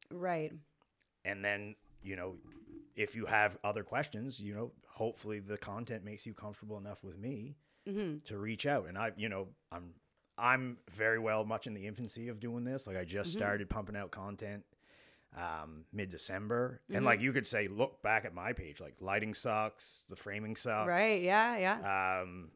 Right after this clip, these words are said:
Speaker 2: but I was doing it.
Speaker 1: That's the thing. And it's, sometimes it's, like, done, and I've been big on pushing this lately. Sometimes, and especially when you're just getting going, it's counterintuitive to anything that we have ever been taught. But in the beginning, it is, I think, like, <laughs> Gary Vee does, like,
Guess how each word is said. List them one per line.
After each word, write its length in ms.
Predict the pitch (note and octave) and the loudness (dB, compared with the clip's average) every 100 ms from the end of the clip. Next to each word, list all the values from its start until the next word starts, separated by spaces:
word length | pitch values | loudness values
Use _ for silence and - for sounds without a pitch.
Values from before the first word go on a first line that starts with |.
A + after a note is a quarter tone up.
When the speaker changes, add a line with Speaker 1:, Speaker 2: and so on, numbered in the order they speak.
| - | -2
Speaker 2:
but 120 | G2 | 2
I 100 | G2 | 4
was 120 | F#2 | 2
doing 300 | - A2+ F#2+ | 0 -2 -2
it. 160 | D2+ - _ _ _ _ - D3+ | -6 -16 _ _ _ _ -18 -2
Speaker 1:
That's 220 | E3+ D#3+ | -2 -2
the 60 | D#3 | -6
thing. 340 | D3+ E2 - | -6 -6 -4
And 140 | G3+ G#3+ | 0 2
it's, 120 | G3+ | 2
sometimes 360 | A3+ A#3 A#3+ A3 | 2 2 2 0
it's, 160 | G3+ | 0
like, 340 | G#3 F#3 D#3 C#3+ | 4 4 2 0
done, 360 | F#3 F#3 G3+ | 4 4 4
and 180 | G3+ F#3+ | 2 2
I've 80 | F3 | 2
been 160 | E3+ | 2
big 200 | D#3+ E3+ | 2 2
on 140 | E3+ E3 | 2 -2
pushing 280 | F3+ E3 E3 | -2 -2 -2
this 200 | E3 E3+ | -2 0
lately. 420 | D#3+ E3 F#3 G3 | 2 2 2 2
Sometimes, 540 | F#3+ E3+ F3+ F3+ E3+ - - - - _ | 0 0 2 0 -2 -8 -20 -20 -20 _
and 100 | G#3 | -2
especially 640 | E3 - - - F#3 F#3 F#3+ | -2 -2 -4 0 0 2 0
when 140 | E3+ | -2
you're 100 | E3 | -4
just 140 | E3 D#3 | -4 -2
getting 220 | E3 E3 | -2 -2
going, 540 | D#3+ E3+ F#3+ A#3+ C#4+ D4 - - _ _ _ - | 0 0 2 2 0 -2 -12 -20 _ _ _ 2
it's 200 | G#3+ G3 | 4 4
counterintuitive 1200 | - G3 G#3+ G3+ F#3 F3 - G3+ F3+ E3 E3 E3 | 0 0 2 2 0 0 2 4 4 4 2 0
to 240 | - F#3+ | -2 -2
anything 360 | F3+ F3+ F3 E3+ | 0 -2 -2 -2
that 100 | E3+ | -2
we 80 | F3+ | -2
have 120 | F#3 - | -4 -2
ever 220 | E3 E3+ | -2 0
been 180 | D#3+ D#3 | -2 -4
taught. 500 | - G3 F3+ - - | 0 4 4 4 0
But 340 | D#3+ D#3 - | 2 2 0
in 100 | F#3 | -2
the 60 | F#3 | -2
beginning, 580 | E3 E3 F#3 F3+ E3 D#3+ | -2 -2 0 0 0 -2
it 200 | - - | -4 0
is, 220 | G#3 F#3+ | 2 2
I 140 | - E3+ | 0 0
think, 200 | F#3 F3 | 0 -2
like, 440 | D#3+ - F#3+ F#3 | -4 -4 -4 -4
<laughs> 40 | E3+ | 0
Gary 260 | G#3+ G3+ | 4 4
Vee 180 | G3+ A#3 | 6 4
does, 360 | G3 A3 G#3+ G3+ | 8 10 10 10
like, 280 | A3 A3+ | 8 8